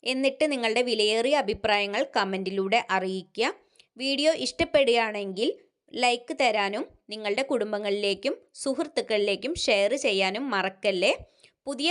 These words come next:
കൂട്ടുകാരാരെങ്കിലും ഉണ്ടെങ്കിൽ സബ്സ്ക്രൈബ് ചെയ്ത് സപ്പോർട്ട് ചെയ്യണേ. മുട്ടയുടെ തോടൊക്കെ വളരെ പെട്ടെന്ന് തന്നെ നീക്കം ചെയ്തെടുക്കാൻ കഴിഞ്ഞിട്ടുണ്ട്. നിങ്ങൾക്ക് വീഡിയോ കാണുമ്പോൾ മനസ്സിലാകുന്നുണ്ടാവും.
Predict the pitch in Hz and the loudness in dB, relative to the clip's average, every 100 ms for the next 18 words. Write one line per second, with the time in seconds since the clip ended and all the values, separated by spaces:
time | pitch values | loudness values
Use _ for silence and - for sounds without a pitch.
0 | 381 302 269 262 247 247 233 220 220 220 | 0 -2 0 2 2 4 2 0 -2 -4
1 | 226 202 190 190 285 - - 214 190 - | -2 -4 -2 -2 -6 -8 -4 -4 -4 -6
2 | 254 294 - 226 190 190 - - 226 214 | 0 0 0 -2 0 -2 -6 -2 -4 -2
3 | - 262 277 220 180 175 185 359 - _ | 0 0 2 0 2 0 0 -2 -8 _
4 | _ _ _ _ _ _ _ _ _ _ | _ _ _ _ _ _ _ _ _ _
5 | _ _ _ _ _ _ - - - - | _ _ _ _ _ _ -20 -20 -18 -16
6 | - - 220 240 240 240 262 247 202 196 | -12 4 6 8 8 6 6 6 6 4
7 | 196 208 - 202 190 196 233 220 214 - | 2 2 4 2 4 2 2 2 0 -2
8 | 233 262 240 185 190 208 185 190 185 190 | -2 0 0 0 -2 -2 -2 -2 0 0
9 | 180 190 180 190 202 202 185 170 170 165 | 2 2 0 -2 -4 0 0 0 -4 -2
10 | 190 170 180 359 - _ _ - 190 190 | -4 0 0 0 -6 _ _ -8 -6 -2
11 | 208 214 190 180 190 196 190 180 175 202 | -2 -2 -2 0 0 2 0 0 0 0
12 | 359 - _ _ _ 190 196 190 202 185 | 0 -10 _ _ _ -6 -6 -4 0 0
13 | 185 196 185 170 165 170 | 0 -4 -4 0 0 0